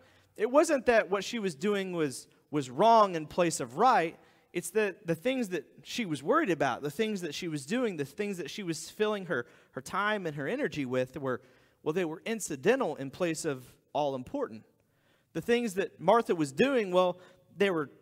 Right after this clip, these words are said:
temporal in place of eternal. What Jesus was trying to tell her is that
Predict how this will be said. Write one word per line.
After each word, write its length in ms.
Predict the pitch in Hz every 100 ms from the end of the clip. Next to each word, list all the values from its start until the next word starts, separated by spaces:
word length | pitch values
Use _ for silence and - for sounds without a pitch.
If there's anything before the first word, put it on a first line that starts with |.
| _
temporal 560 | - 359 359 151 95 -
in 100 | 170
place 300 | 151 190 175
of 240 | 170 139 - _
eternal. 440 | 143 - 339 - - _ _ _ _ _ _ _ _ _
What 180 | 170 175 - - _ _
Jesus 340 | - 269 220
was 140 | 160 143
trying 240 | - 190
to 80 | 143
tell 280 | - 277 226
her 180 | 160 131
is 120 | 120
that 200 | 139